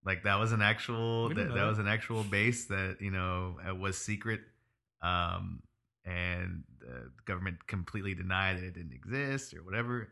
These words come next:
Speaker 1: It came out, it's real. But, you know, there's, like, they claim, like, "Nah, nothing ever alien, like,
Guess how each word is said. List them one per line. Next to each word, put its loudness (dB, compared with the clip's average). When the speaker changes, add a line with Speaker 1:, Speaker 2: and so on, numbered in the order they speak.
Speaker 1:
It -10
came 2
out, 6
it's -4
real. 4
But, 8
you 4
know, 6
there's, 2
like, 6
they -2
claim, 0
like, -2
"Nah, 4
nothing 2
ever 4
alien, 2
like, -4